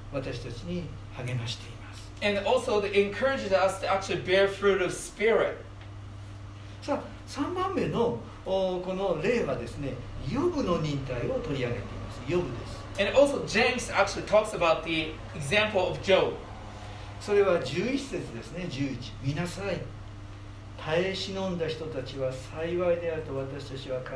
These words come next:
Speaker 1: えます。あなた方はヨブの忍耐のことを聞いています」と語りかけます。
Speaker 2: Verse eleven says, um, "As you know, we consider of Job's perseverance and have seen what the Lord finally, finally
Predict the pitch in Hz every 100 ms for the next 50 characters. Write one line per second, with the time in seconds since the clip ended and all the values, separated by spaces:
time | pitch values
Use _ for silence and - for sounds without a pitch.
0 | 135 135 131 - - - - - - -
1 | - 147 160 165 147 139 135 127 120 139
2 | 175 170 165 147 147 143 135 127 123 117
3 | 117 120 107 - 113 117 120 107 127 131
4 | - 165 - - - - - - - -
5 | - - - - - 139 180 180 202 196
6 | 190 151 139 160 151 139 - - - -
7 | - - - - - - - 156 151 143
8 | 170 160 143 220 202 190 156 170 - 170
9 | 151 - 208 196 175 147 139 151 143 127
10 | 147 175 165 - - 151 135 - 175 175
11 | 185 151 135 - 135 135 131 151 139 -
12 | 160 160 151 143 139 127 131 160 160 143
13 | - 151 139 135 - - - 156 135 127